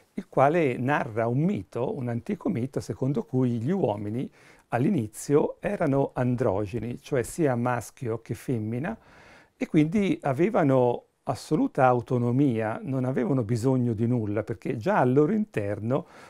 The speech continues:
le due metà si compenetravano in maniera perfetta.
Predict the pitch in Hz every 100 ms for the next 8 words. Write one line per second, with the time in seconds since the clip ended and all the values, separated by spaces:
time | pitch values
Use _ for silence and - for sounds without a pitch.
0 | - 139 131 170 233 - 123 110 156 151
1 | 160 147 190 196 - 110 101 113 117 120
2 | 120 110 113 - 107 - 110 - - -